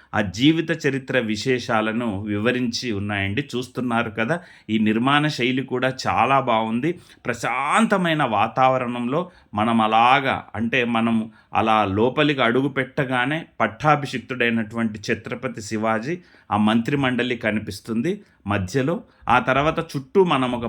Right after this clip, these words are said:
ప్రదక్షిణ చేసినట్టుగా చూస్తే ఈ ఇరవై మూడు త్రీ డీ చిత్రాలు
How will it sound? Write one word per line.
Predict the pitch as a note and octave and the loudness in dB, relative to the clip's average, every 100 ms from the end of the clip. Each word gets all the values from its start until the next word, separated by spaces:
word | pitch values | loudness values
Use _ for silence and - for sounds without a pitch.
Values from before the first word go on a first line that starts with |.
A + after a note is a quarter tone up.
| F#2+ | -2
ప్రదక్షిణ | A#2+ D3+ - D#3+ D#3+ | 0 0 -2 -2 -2
చేసినట్టుగా | D#3 C3+ C3 C3+ A#2+ B2 A#2+ | -2 -4 -2 -6 -6 -2 -4
చూస్తే | A#2 A#2+ - D3+ - - _ - | -2 -10 -2 -2 -2 -8 _ 0
ఈ | B2+ C3 | 4 4
ఇరవై | B2 C#3 D#3+ D#3+ | 4 4 4 2
మూడు | C3+ C3+ A2+ E2 _ _ _ - | 0 0 0 -4 _ _ _ -2
త్రీ | C#3 D3 | 2 4
డీ | D3+ | 4
చిత్రాలు | D3 A#2 A#2 A2+ G#2+ | 2 -8 0 0 0